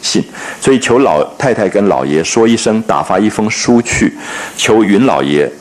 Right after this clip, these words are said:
和那个守备说一声，不怕那守备不依。为什么？因为守备是节度使手下的官，所以他长官出面了，他不得不答应，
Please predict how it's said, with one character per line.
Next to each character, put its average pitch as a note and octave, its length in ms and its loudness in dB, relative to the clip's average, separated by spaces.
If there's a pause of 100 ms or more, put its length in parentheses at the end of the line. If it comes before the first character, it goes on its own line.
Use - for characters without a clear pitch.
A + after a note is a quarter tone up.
(220)
和 - 180 0
那 A#2+ 120 2
个 G#2+ 100 2
守 - 240 0
备 G#2 220 0
说 A#2 240 2
一 A#2+ 100 4
声， A#2 300 -2 (180)
不 C#3 120 2
怕 C#3 200 -2
那 G2+ 140 0
守 D#2 240 -4
备 F#2 160 2
不 G2 220 0
依。 B2 280 -2 (440)
为 D#3+ 120 2
什 - 160 -4
么？ C2+ 140 -2
因 B2+ 140 2
为 A#2 140 2 (640)
守 G2 220 2
备 D3 280 0
是 B2+ 160 -2
节 A2+ 240 2
度 C#3+ 200 4
使 F2 300 -2
手 D#2 260 -2
下 G2 220 -2
的 D#2 80 -6
官， D2 240 -4 (1300)
所 - 160 0
以 B2 80 2
他 A#2+ 400 0 (400)
长 C#3 260 -2
官 B2+ 240 0 (320)
出 A2+ 200 0
面 A2+ 200 2
了， D2 140 -4 (140)
他 G2+ 100 -2
不 - 180 -2
得 G2+ 220 2
不 G2 400 0 (140)
答 E2 180 0
应， F#2 220 -2